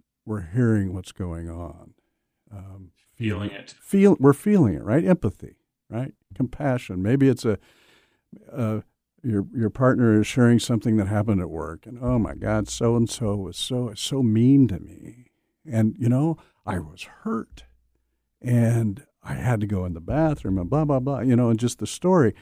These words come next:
Speaker 1: And, and if we immediately, if the other partner immediately goes in to fix it,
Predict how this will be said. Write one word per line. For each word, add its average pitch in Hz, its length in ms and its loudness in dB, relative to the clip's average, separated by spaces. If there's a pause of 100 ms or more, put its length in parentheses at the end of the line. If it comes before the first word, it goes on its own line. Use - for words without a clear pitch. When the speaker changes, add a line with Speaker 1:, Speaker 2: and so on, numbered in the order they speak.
(260)
Speaker 1:
And, 117 340 4 (400)
and 117 380 4 (400)
if 185 340 6
we 127 800 2 (100)
immediately, 110 800 4 (100)
if 104 140 -16
the 113 180 2
other 117 200 2
partner 113 340 0
immediately 107 440 2
goes 110 260 2
in 110 120 2
to 98 80 0
fix - 320 -2
it, - 140 -6